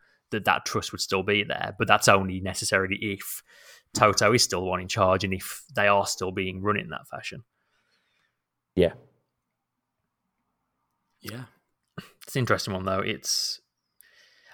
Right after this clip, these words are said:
Speaker 1: I s-, there's people like to talk about how many years Hamilton's got left, and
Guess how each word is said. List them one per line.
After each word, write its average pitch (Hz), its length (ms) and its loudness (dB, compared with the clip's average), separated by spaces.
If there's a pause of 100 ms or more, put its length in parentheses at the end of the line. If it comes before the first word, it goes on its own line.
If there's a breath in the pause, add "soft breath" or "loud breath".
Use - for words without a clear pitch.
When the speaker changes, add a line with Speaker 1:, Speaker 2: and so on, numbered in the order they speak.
Speaker 1:
I - 60 -2
s-, - 100 2
there's 127 260 0
people 147 320 -4
like 131 140 2
to - 60 -6
talk 123 220 0
about 117 160 4
how 113 340 6
many 107 160 0
years 104 200 0
Hamilton's 98 440 -2
got 95 160 -2
left, 107 360 -2
and 101 480 -6